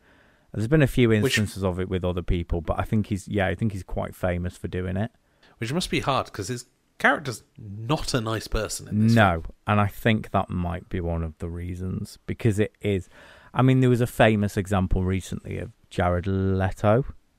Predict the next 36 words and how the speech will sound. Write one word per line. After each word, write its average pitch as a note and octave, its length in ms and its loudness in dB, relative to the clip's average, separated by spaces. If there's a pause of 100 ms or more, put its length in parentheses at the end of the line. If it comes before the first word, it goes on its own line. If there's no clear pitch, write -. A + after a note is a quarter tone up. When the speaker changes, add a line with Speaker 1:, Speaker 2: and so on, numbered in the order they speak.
(280)
Speaker 1:
on G2 140 0
the F#2+ 80 4
set F#2+ 220 -2
of F#2 100 -2
Morbius G2+ 640 2
was A2+ 260 -2
method A2 440 2
acting. A2+ 560 -4 (880)
Speaker 2:
Oh, B2+ 100 -6
Speaker 1:
Um, G2+ 120 4
Speaker 2:
he F2+ 60 2
did - 120 -4
it - 80 -10
with - 100 -20
Joker A#2 460 -6
as F2+ 140 -14
well G2+ 160 -10
and F2+ 120 -16
sent, F#2 280 -10
like, F#2 160 -12
Speaker 1:
y- - 100 -14
Speaker 2:
dead G#2 240 -10
rats F#2 420 -10
to - 100 -14
people. - 420 -14
Speaker 1:
Yeah, A2+ 580 2
and, G#2 160 0
like, G2 240 -6
used F#2+ 400 -4
condoms F#2 580 0
and F2+ 160 -4
stuff, - 360 -8
which - 240 -12
is, - 140 -20 (460)
oh, F#2 300 -2 (800)
awful. - 460 2